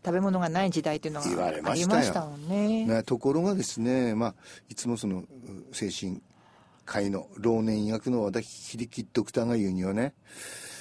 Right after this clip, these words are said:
Speaker 2: こう言ってますよ。うー、太ってはいけない、痩せ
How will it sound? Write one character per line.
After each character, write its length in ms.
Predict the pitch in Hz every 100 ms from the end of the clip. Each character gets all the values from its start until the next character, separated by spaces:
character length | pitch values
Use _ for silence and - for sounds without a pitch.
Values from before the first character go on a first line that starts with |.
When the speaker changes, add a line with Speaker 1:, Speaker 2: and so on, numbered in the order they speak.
| - -
Speaker 2:
こ 120 | 120
う 40 |
言 60 | 113
っ 20 |
て 140 | - 117
ま 120 | 117
す 120 | -
よ。 140 | 82 _ _ _ _ - _ -
う 60 |
ー、 640 | 101 95 95 92 90 87 87
太 220 | - 110
っ 40 |
て 220 | - - 147
は 100 | 147
い 80 |
け 160 | - 117
な 160 | 135 147
い、 60 |
痩 120 | 117
せ 220 | 107 117